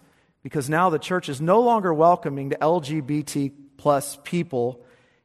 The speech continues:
And this one pastor stood up in the middle of the synod, and "I'm leaving this synod in protest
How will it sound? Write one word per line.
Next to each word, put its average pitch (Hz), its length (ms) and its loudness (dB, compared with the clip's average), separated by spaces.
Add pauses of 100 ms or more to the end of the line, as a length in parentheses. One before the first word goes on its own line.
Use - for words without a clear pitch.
(100)
And 131 240 -4
this 131 180 -6
one 180 200 -2
pastor 160 400 -2
stood 143 280 -2
up 143 140 0
in 131 60 -8
the 123 60 -4
middle 139 180 -2
of 131 60 -4
the 123 60 -10
synod, 135 340 -6
and 123 120 -10
"I'm 151 400 -2
leaving 147 500 -6 (280)
this 135 200 -4
synod 135 460 -4
in 123 260 -10
protest 139 920 -2